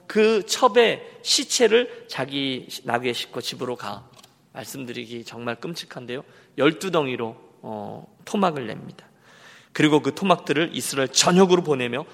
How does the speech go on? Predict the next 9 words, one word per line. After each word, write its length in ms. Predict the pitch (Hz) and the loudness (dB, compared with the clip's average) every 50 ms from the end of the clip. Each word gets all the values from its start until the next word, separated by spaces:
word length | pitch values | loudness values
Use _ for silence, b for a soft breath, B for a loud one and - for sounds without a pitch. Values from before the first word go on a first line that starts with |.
| B B | B B
사람들을 500 | - - 185 180 165 151 131 127 123 117 | -8 -4 -2 -2 -2 -2 -4 -8 -8 -8
선동하죠. 680 | - - 233 247 247 226 196 135 107 - - - - - B B B B B B _ - | -6 -2 -2 0 0 0 -2 -2 -4 -10 -12 -16 -18 -20 B B B B B B _ 4
"베냐민 500 | 151 160 180 220 247 240 247 254 247 220 | 6 8 10 12 12 12 10 8 4 4
지파 360 | 185 214 - - - 190 196 | 2 -2 -6 -6 -4 -2 0
녀석들이 480 | 180 160 147 160 147 - - 151 135 | 0 0 -2 -4 -8 -10 -10 -8 -6
이렇게 340 | 127 120 147 151 139 - - | -2 0 2 2 2 2 0
악한 380 | 107 - - - - - 190 175 | -2 -2 -2 -4 -4 -4 -2 -4
짓을 240 | 165 160 - 156 156 | -4 -8 -6 -6 -6
했습니다. 480 | 143 - - - 135 120 113 - 113 | -6 -6 -8 -16 -16 -14 -14 -14 -14